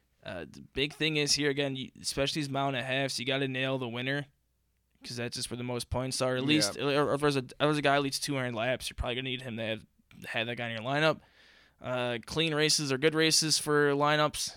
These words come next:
Speaker 1: Anytime it gets a dumpster fire, you're probably gonna lose a lot of points.
Speaker 2: Mm-hmm.
Speaker 1: Just like, uh, was it Stenhouse at Talladega when every single person had him? <laughs>
Speaker 2: Yep.
Speaker 1: But outside of that, I think that pretty much wraps it up. I don't know if you have any other notes on the FanDuel here.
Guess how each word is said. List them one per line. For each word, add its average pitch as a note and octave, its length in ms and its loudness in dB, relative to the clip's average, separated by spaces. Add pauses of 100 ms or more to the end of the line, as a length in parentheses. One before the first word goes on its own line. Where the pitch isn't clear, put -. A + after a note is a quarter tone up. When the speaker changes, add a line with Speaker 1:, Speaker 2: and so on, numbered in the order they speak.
(140)
Speaker 1:
Anytime C3+ 320 -4
it - 40 -4
gets B2 120 -6
a A#2+ 40 -6
dumpster B2+ 440 0
fire, C3 380 0
you're B2 180 -4
probably B2+ 200 0
gonna B2 180 -4
lose B2+ 180 0
a A#2+ 40 -4
lot A#2 140 -2
of A2 60 -6
points. E3 460 0
Speaker 2:
Mm-hmm. A#2+ 260 -6 (480)
Speaker 1:
Just B2 320 -2
like, A#2+ 200 -6
uh, A#2 140 -6
was A#2 120 -8
it - 100 -10
Stenhouse B2 500 -2
at A2 80 -6
Talladega B2 540 -2
when B2 160 -6
every B2 200 -4
single A#2 220 -6
person A#2 260 -6
had B2 160 -4
him? C3+ 60 -2 (140)
<laughs> - 160 -12
Speaker 2:
Yep. G#2 280 -4 (920)
Speaker 1:
But C3+ 100 0
outside F3+ 360 6
of D3+ 100 6
that, D#3+ 300 6
I C3+ 60 2
think F3+ 220 -2
that F#3 100 0
pretty F3 140 0
much D#3 180 0
wraps C#3 420 6
it - 60 -4
up. D3+ 180 4
I A2 40 -2
don't C#3 100 2
know D3 60 4
if C#3 100 2
you C3 60 -4
have - 80 -4
any C#3+ 220 2
other C3+ 200 4
notes C3 480 4
on D3 160 2
the D3 80 0
FanDuel D3+ 600 2
here. D3+ 340 0